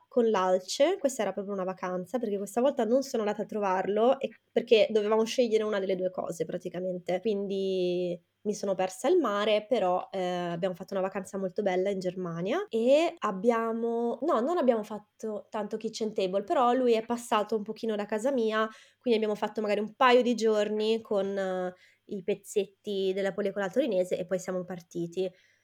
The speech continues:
Quando sono tornata, sono ripartita, eh, verso la terra della Brexit per vedere la gatta. Ho conosciuto vari partner della gatta che sono persone adorabili, cioè io non lo so come faccio ad avere questa fortuna, tra l'altro non è stato sempre così, cioè,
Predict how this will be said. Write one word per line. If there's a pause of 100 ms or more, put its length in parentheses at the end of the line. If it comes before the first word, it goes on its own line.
(180)
Quando
sono
tornata,
sono
ripartita,
eh,
verso
la
terra
della
Brexit
per
vedere
la
gatta.
Ho
conosciuto (380)
vari
partner
della
gatta
che
sono
persone
adorabili,
cioè
io
non
lo
so
come
faccio
ad
avere
questa
fortuna, (400)
tra
l'altro
non
è
stato
sempre
così,
cioè,